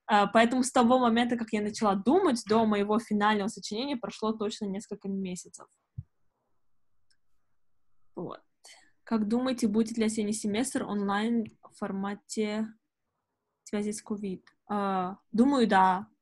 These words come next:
Скорее всего. В Н В Ю иди, да, сказали. Они ещё точно не знают, какой именно будет там Zoom, не Zoom, но точно он будет пока что онлайн.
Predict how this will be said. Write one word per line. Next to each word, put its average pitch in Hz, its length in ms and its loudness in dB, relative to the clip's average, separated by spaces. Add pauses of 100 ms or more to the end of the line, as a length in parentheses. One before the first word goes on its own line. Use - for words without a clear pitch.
(480)
Скорее 214 340 2
всего. 214 600 0 (600)
В 208 100 2
Н 220 120 8
В 226 60 8
Ю 233 200 6
иди, 262 200 2
да, 220 180 6
сказали. 202 380 0
Они 202 220 0
ещё 233 200 -2
точно 233 240 0
не 202 120 -2
знают, 202 280 -2
какой 202 440 0
именно 220 560 4
будет 180 160 -6
там 185 200 -2
Zoom, 220 220 2
не 208 100 2
Zoom, 269 300 0
но 214 200 -2
точно 220 360 -6
он 196 100 -10
будет 202 280 -10
пока 196 240 -10
что - 180 -12
онлайн. 185 480 -10